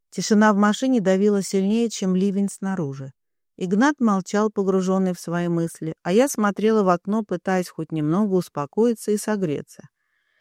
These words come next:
Страх перед предстоящей встречей с отцом сковывал меня, но я знала, что откладывать этот разговор нельзя. Когда машина подъехала к особняку, я почувствовала легкое головокружение. Этот дом теперь еще больше напоминал зловещую клетку,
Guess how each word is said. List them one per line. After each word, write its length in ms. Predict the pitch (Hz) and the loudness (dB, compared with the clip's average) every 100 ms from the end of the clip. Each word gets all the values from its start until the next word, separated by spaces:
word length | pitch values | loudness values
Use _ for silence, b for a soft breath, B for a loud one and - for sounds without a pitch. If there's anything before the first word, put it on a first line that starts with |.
| _ _ _ | _ _ _
Страх 400 | - - 208 202 | -10 2 4 4
перед 240 | - 175 - | 0 -2 -2
предстоящей 560 | 175 - 190 185 - | -6 -2 0 0 -2
встречей 460 | 170 - 180 180 160 | -8 -4 -4 -4 -6
с 80 | 165 | -6
отцом 400 | 160 - 220 220 | -6 -2 -2 -2
сковывал 540 | - - 208 185 170 | -4 0 2 2 -2
меня, 380 | 160 151 143 135 | -2 -2 -4 -6
но 100 | 139 | -4
я 200 | 170 247 | -2 -2
знала, 400 | 208 180 165 160 | -2 -2 -2 -4
что 220 | - 160 | -8 -8
откладывать 640 | 151 _ 151 185 208 220 220 | -8 _ -2 0 2 0 0
этот 240 | 214 208 | -2 -4
разговор 560 | 180 143 151 147 170 170 | -8 -4 -4 -2 -2 -2
нельзя. 460 | 180 175 143 127 131 _ _ _ _ _ _ _ _ _ _ | -4 -4 -8 -12 -14 _ _ _ _ _ _ _ _ _ _
Когда 280 | 175 170 180 | -2 4 6
машина 420 | 180 180 185 180 | 6 2 -2 0
подъехала 520 | 180 175 180 180 180 | 0 0 0 0 -4
к 100 | - | -4
особняку, 560 | 175 180 170 190 - 269 | -4 -2 0 -2 0 0
я 160 | 208 | 0
почувствовала 580 | 180 170 233 240 - 214 | 0 -4 -4 -6 -2 0
легкое 400 | 202 202 - 208 | 2 0 -2 -4
головокружение. 920 | 185 196 196 190 214 202 151 135 135 - _ _ _ _ - | 0 0 0 -2 -2 -2 -4 -6 -10 -14 _ _ _ _ -8
Этот 280 | 185 220 202 | 0 2 4
дом 200 | 285 320 | 4 2
теперь 320 | - 220 220 | 0 2 2
еще 240 | 214 - | 2 0
больше 380 | 226 240 214 - | 0 2 0 -2
напоминал 580 | 156 147 156 156 185 220 | -6 -4 -2 0 0 0
зловещую 680 | 185 170 170 175 160 - 147 | 0 -2 0 -2 -4 -6 -8
клетку, 520 | - 175 233 - | -2 0 0 -4